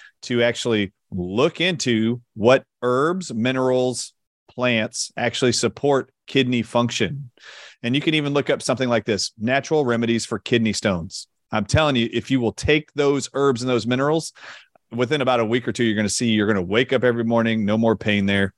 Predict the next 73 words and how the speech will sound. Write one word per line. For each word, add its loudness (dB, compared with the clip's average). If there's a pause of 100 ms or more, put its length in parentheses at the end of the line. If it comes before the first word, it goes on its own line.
(360)
Uh, 0
that's 4
exactly 0
what 2
I 4
would -2
do. -2
I've 0
had 0
patients -4
who 2
actually 0
would -2
wake 0
up 0
in -2
the -4
morning 0
and 0
have 0
to -2
crawl -2
to -6
the 0
bathroom 0
for 0
years -4 (480)
because 0
their 2
back 0
hurt 0
so 0
bad. 2
And -2
then -2
for -6
some 0
reason, 0
they 0
would -4
find 0 (240)
within -2
an 0
hour 2
or 2
two -2
of -2
waking 0
up, -2
all 2
their -2
pain -4
would 0
disappear. 0 (520)
And -6
all 2
I 2
had 0
to -4
do 0
is 0
actually -2
put -2
them 0
on 2
a 2
few -2
natural -4
substances 0
to 2
improve 0
kidney 2
function. 0